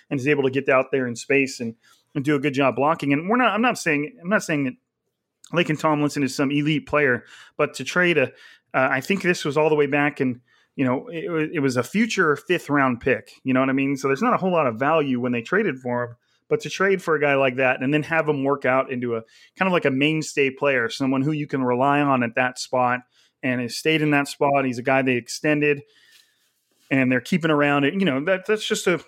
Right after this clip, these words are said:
that's just solid general manager work right there. And, you know, obviously kudos to, to Laken Tomlinson for turning his, his career around, but I follow a guy named Brandon Thorne on Twitter, who's a really, really big O-line guy, one of the best, you know, I know one of the most respected O-line guys on Twitter, on football,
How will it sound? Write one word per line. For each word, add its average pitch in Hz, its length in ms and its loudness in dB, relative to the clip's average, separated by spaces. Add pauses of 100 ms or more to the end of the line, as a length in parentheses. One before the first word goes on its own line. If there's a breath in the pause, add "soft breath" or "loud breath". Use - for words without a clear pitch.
that's 160 220 -4
just - 180 -2
solid 147 360 2
general 151 320 0
manager 135 400 -2
work 110 280 -2
right 104 200 -6
there. 117 220 0
And, 113 180 -8
you 113 60 -2
know, 110 120 -2
obviously 123 400 0
kudos 131 420 2
to, 120 300 -2
to 139 100 -8
Laken 127 300 -2
Tomlinson 135 460 0
for 127 100 -6
turning 135 260 2
his, 117 200 -4
his 135 180 -2
career 160 320 0
around, 131 380 -4
but 127 140 -2 (420 soft breath)
I 160 60 2
follow 165 260 0
a 151 60 0
guy 156 100 2
named 139 180 2
Brandon 147 360 2
Thorne 151 300 2
on 131 120 0
Twitter, 139 320 0
who's 127 480 -2
a 117 80 -2
really, 151 380 2
really 143 220 0
big 135 220 0
O-line 135 360 2
guy, 117 180 2
one 120 160 -2
of 117 60 -4
the 117 60 -4
best, 131 380 -2 (440 soft breath)
you 131 120 -2
know, 120 120 -2
I 127 140 -4
know 143 140 4
one 139 140 2
of 135 40 2
the 131 100 2
most 127 140 -2
respected 135 440 -2
O-line 139 320 2
guys 127 300 0
on 120 140 -4
Twitter, 131 360 0 (340 soft breath)
on 123 140 -4
football, 151 280 -4